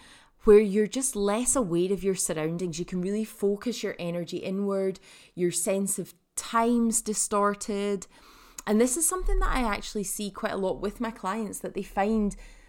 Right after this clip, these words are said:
listening to their hypnobirthing tracks in the bath makes it far easier to switch off and zone out,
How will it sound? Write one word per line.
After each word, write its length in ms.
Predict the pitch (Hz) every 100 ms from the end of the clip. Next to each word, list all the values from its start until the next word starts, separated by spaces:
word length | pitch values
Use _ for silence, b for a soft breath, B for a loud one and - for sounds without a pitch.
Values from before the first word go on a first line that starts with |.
| B
listening 560 | - 190 202 - 233 220
to 120 | 214
their 140 | 175 175
hypnobirthing 640 | 180 - 208 185 175 175
tracks 380 | 165 170 - -
in 220 | - 180
the 60 | 170
bath 460 | 165 170 147 - -
makes 400 | 175 185 - 180
it 280 | 156 - _ _ _
far 380 | - 180 170 170
easier 420 | 180 180 170 170
to 160 | 156 165
switch 440 | - 180 165 -
off 340 | 170 160 165 -
and 140 | 160 156
zone 360 | 143 175 170
out, 240 | 151 175